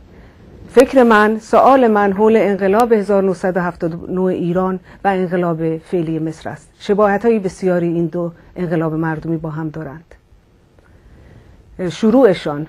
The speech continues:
ماهیتشان، ربوده شدن-، شدنشان توسط اسلام سیاسی و خوشبختانه این که در مصر هنوز در شروع کار است. ولی شباهت دو این انقلاب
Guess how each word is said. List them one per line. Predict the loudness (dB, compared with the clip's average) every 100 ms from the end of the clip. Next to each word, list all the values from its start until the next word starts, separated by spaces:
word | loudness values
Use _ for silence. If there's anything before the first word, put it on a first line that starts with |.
| -6
ماهیتشان، | 0 2 4 2 2 -2 -4 -6 -6 -14 -2
ربوده | 0 2 2 0
شدن-، | 0 0 0 -4
شدنشان | -4 -2 2 2 2 0 0
توسط | 0 0 0 0 -4
اسلام | -2 0 0 0
سیاسی | -2 -4 -4 -4 -4 -4 -6 -12 -20 _ -16 -4
و | -2
خوشبختانه | 0 0 0 0 0 0 0
این | 0 0
که | 0 0
در | 2 0 -2 -8
مصر | -2 0 0 -2 -4
هنوز | 0 0
در | -2 -4
شروع | -4 -4 -4
کار | -4 -8 -10
است. | -12 -16 _ -20 _ _ _ _ -20 -20 _ _
ولی | 0 4 4 2 _
شباهت | -2 2 4 4 4 2
دو | 2 2
این | 2 2
انقلاب | 0 -2 0 2 0